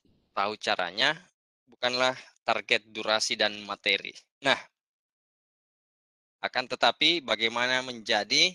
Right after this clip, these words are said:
seorang pendidik yang dapat menciptakan suasana pembelajaran yang aktif, inovatif, kreatif, efektif, dan menyenangkan. Nah, eh, sahabat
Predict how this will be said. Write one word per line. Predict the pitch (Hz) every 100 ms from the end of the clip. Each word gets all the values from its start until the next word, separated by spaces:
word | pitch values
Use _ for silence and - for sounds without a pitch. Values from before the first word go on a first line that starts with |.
| -
seorang | - - 113 110
pendidik | - 107 110 110
yang | 110 101
dapat | 104 -
menciptakan | 107 104 - - 117 131
suasana | 123 117 - 110
pembelajaran | 110 107 104 101 101 98
yang |
aktif, | 78 - 127 -
inovatif, | 123 107 107 - 110
kreatif, | - 104 98 107 - _ -
efektif, | - 113 - 135 123
dan | 110 104 104
menyenangkan. | 95 90 _ _ - - _ _ _ _ _ _ _ _ _ _ _ _ - -
Nah, | 117 113 - - - _ 110
eh, | 110 117 117 117 117 113 - _ - - _ _ _ _ _ -
sahabat | 101 123 123 143